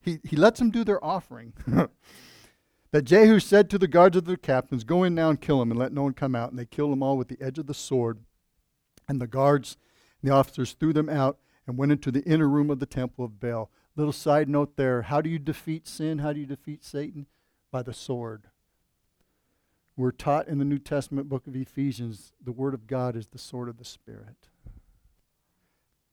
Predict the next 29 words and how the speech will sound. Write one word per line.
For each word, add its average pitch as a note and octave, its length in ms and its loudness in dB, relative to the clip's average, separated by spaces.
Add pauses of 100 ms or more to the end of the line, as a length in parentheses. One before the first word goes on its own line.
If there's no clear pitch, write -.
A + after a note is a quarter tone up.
(400)
Friends, C3+ 180 0
we B2+ 120 -2
talked C#3 280 4
about C3 240 0
no C#3 140 0
word C3+ 240 0
of G#2+ 140 -6
God C3 260 0
shall C3 160 -6
fall C3 460 0
empty, C#3+ 360 -6
but A#2+ 200 -6
it'll A#2+ 180 -6
accomplish C3 480 -10
what C3 140 -10
it's B2+ 80 -16
sent C3 180 -10
out B2+ 180 -10
to C3 100 -18
do. C3 340 -12 (800)
Friends, B2+ 240 -6
use C3+ 240 -4
your C3 80 -6
sword A#2 540 -8 (680)
to B2+ 80 -12
get A#2+ 240 -10
your B2 100 -16
victory. G#2+ 560 -16 (1400)
Right? B2 240 -18